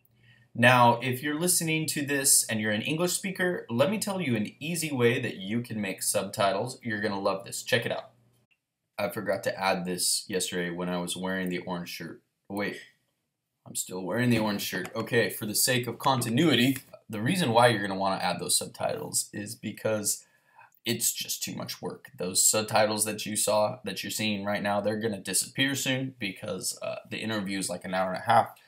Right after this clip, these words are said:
And, uh, if I was gonna put subtitles on the whole thing, it'll take me the rest of my life. So, um,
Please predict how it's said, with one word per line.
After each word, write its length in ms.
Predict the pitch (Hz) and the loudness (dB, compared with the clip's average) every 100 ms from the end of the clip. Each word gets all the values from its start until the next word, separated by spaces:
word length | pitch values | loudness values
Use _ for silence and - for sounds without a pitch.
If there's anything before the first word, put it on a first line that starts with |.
| _ _ _ | _ _ _
And, 360 | - 92 95 92 | 0 2 2 2
uh, 360 | 85 85 82 - | 2 4 2 -4
if 200 | 87 92 | -8 -4
I 80 | 92 | -2
was 120 | 95 | -2
gonna 400 | 95 98 90 - _ _ _ | -4 -2 -2 -4 _ _ _
put 180 | 117 92 | -2 2
subtitles 500 | 110 98 104 104 101 | 2 4 4 4 2
on 120 | 101 | 0
the 60 | |
whole 180 | 98 98 | 0 -2
thing, 320 | 95 98 90 - _ _ _ _ - | -2 -6 -8 -12 _ _ _ _ -6
it'll 220 | 104 101 | -4 -4
take 240 | 107 92 | -4 -4
me 100 | 95 | -4
the 120 | 87 | -4
rest 240 | 80 76 - | -4 -4 -4
of 80 | - | -6
my 140 | - | -8
life. 320 | - - - | -6 -6 -8
So, 520 | - - 107 98 92 - | -4 2 2 2 2 0
um, 460 | 98 95 92 92 | 0 -2 -6 -10